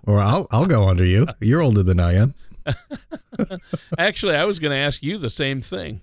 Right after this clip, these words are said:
Speaker 1: I will legally change my last name if, if that's what it takes, Tony. <laughs>
Speaker 2: Dan Shore has a certain ring to it, doesn't it?
Speaker 1: Danny. Well, <laughs> you can call me Danny. <laughs>
Speaker 2: I
Speaker 1: Here's
Speaker 2: was
Speaker 1: another
Speaker 2: told, I was told to never call you Danny.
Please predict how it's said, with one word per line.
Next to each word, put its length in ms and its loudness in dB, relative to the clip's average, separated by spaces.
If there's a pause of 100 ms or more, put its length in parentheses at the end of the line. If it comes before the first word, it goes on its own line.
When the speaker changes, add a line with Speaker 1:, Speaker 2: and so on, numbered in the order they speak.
(120)
Speaker 1:
I 120 4
will 120 6
legally 420 6
change 300 2
my 140 4
last 400 4
name 240 4
if, 160 2
if 240 0
that's 220 2
what 100 4
it 60 0
takes, 320 2
Tony. 320 2 (220)
<laughs> 260 -4
Speaker 2:
Dan 440 -2
Shore 680 -6
has 240 -6
a 60 -4
certain 300 -4
ring 280 -4
to 120 -8
it, 140 -10
doesn't 260 -8
it? 80 -16 (480)
Speaker 1:
Danny. 440 2 (200)
Well, 140 2
<laughs> 40 -6
you 120 2
can 200 0
call 200 0
me 120 4
Danny. 480 0 (120)
<laughs> 180 -10 (920)
Speaker 2:
I 180 0
Speaker 1:
Here's 120 2
Speaker 2:
was 140 4
Speaker 1:
another 160 2
Speaker 2:
told, 200 4
I 120 2
was 160 -2
told 240 -4
to 80 -2
never 460 -2
call 320 -4
you 200 4
Danny. 440 -6